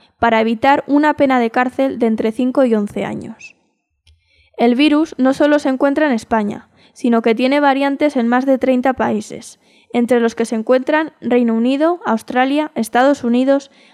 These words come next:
Alemania y Francia. Así, Kaspersky Lab ha elaborado una serie de consejos y recomendaciones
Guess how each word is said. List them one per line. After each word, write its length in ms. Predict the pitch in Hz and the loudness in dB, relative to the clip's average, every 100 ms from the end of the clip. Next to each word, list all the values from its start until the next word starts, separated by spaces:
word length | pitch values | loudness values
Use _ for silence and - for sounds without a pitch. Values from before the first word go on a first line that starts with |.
| - | -4
Alemania 600 | 233 226 233 269 285 311 | -2 0 0 0 0 -4
y 100 | - | -4
Francia. 600 | 220 214 208 220 233 - _ _ _ _ _ _ - | -4 -4 -6 -8 -14 -16 _ _ _ _ _ _ -4
Así, 400 | 240 240 302 311 | -2 0 2 2
Kaspersky 640 | 320 214 - 254 262 302 285 | 0 -6 0 -2 0 -2 0
Lab 240 | 294 277 - _ _ - | 2 0 -6 _ _ -2
ha 140 | 247 | 0
elaborado 580 | 269 294 294 294 294 294 | 4 4 4 4 4 2
una 240 | 285 302 311 | 2 2 2
serie 300 | 320 302 302 | 0 0 2
de 140 | 254 | 2
consejos 480 | 233 233 262 269 277 | 0 -2 0 0 0
y 60 | 247 | 0
recomendaciones 960 | 233 226 220 214 220 269 277 262 269 | 0 -2 -2 -2 -2 0 0 -2 -6